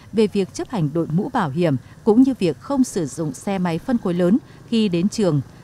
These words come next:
được thực hiện tương đối tốt. Tuy nhiên, tại xã Dũng Phong,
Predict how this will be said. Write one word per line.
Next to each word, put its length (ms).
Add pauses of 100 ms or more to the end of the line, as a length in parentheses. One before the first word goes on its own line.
được 160
thực 140
hiện 160 (140)
tương 160
đối 100
tốt. 280 (480)
Tuy 120
nhiên, 240
tại 200
xã 160
Dũng 200
Phong, 320